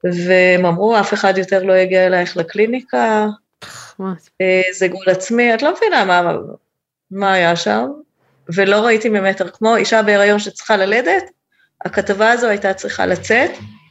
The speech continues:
Speaker 1: ואני חושבת שתרמתי ל-, לאנושות את, אה, חלקי, כי ה-, כל כך הרבה הודעות שקיבלתי מנשים שעוברות אותו דבר, ועכשיו מבינות שהן צריכות ל-, ללכת לטיפול הורמונלי,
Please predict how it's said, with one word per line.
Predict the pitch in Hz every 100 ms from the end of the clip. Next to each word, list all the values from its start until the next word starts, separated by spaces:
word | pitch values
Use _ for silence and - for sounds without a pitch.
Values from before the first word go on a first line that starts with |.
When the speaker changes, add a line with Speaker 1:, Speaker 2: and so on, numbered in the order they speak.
| - _ _ _ _ -
Speaker 1:
ואני | 185 208 208
חושבת | 208 - 226 233 247
שתרמתי | 247 220 208 202 208 202 208 226 247
ל-, | 208 190 185 185
לאנושות | 185 180 180 180 - 190 185
את, | 190 -
אה, | 180 180
חלקי, | - 170 - 254 247 247
כי | - 180 170 165 _ _ _ _ _ _ _ _ 170
ה-, | 170 170 - - _ _ _
כל | - 269 285
כך | 285 277
הרבה | 220 202 202
הודעות | 202 190 190 190 190 196 - - -
שקיבלתי | - 185 190 180 196 190 196 180 - _ _ -
מנשים | 185 180 185 - 190 180 - -
שעוברות | - - 180 175 - 185 190 208
אותו | 214 214
דבר, | 185 180 180 175 175 175 _ - - - _ _ 170 175
ועכשיו | 185 185 - 208
מבינות | 208 208 196 196 190
שהן | 180
צריכות | 180 175 - 185
ל-, | 196 190 185
ללכת | 185 185 185
לטיפול | 185 - 180 196
הורמונלי, | 190 175 175 196 247 285